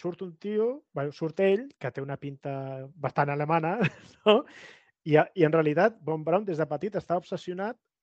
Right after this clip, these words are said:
amb Mart i, i, i va fer el primer míssil per al, per al Tercer Reich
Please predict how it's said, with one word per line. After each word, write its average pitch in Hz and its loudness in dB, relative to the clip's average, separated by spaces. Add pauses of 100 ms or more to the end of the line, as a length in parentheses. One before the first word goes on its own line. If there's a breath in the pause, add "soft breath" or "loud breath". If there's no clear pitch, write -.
(140)
amb 139 -12
Mart 180 -2 (480)
i, 139 -4
i, 143 -6 (240)
i 139 0
va 170 6
fer 196 2
el 147 -2
primer 165 -6
míssil 180 -4
per 143 -8
al, 131 -10 (180)
per 127 -8
al 117 -10
Tercer 156 -2
Reich 180 4